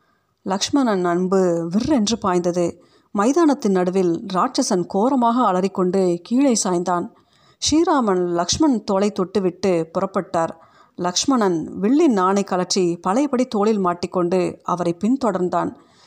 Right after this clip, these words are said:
இருவரும் கிராம எல்லை தாண்டும் வரை மௌனமாகவே சென்றனர்.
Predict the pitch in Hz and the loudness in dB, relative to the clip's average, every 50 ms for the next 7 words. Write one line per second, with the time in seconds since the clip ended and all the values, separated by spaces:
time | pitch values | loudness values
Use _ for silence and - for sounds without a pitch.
0 | _ _ _ - 208 254 330 330 311 285 254 220 196 185 185 - 190 196 254 302 | _ _ _ -2 0 2 2 2 2 2 0 0 -2 -2 -2 -2 0 0 2 2
1 | 311 277 233 214 196 185 180 185 - 175 180 208 208 208 190 185 180 180 180 175 | 2 2 0 2 0 0 0 0 0 0 0 0 -2 -4 -4 -2 -2 0 0 -2
2 | 180 - 196 190 175 170 190 247 277 262 247 208 190 - 185 185 190 202 - 196 | -2 -6 -6 -4 -2 0 0 0 2 2 0 0 0 -2 0 0 0 0 0 -2
3 | 180 165 185 175 170 165 | -2 -2 -2 -2 -2 -4